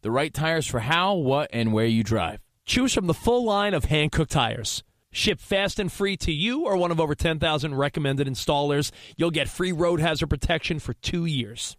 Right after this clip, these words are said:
Speaker 1: Mobile tire installation is available in many areas. Have you heard about this?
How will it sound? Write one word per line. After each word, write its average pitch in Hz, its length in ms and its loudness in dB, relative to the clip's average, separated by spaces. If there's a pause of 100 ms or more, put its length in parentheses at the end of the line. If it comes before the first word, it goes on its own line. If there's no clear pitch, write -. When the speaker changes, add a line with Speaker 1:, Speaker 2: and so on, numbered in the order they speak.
(120)
Speaker 1:
Mobile 226 340 2
tire 175 280 0
installation 156 480 -2
is 127 80 0
available 135 420 0
in 113 80 2
many 131 260 2
areas. 101 540 -2
Have 117 100 -6
you 127 60 0
heard 160 160 2
about 190 240 0
this? 220 320 -4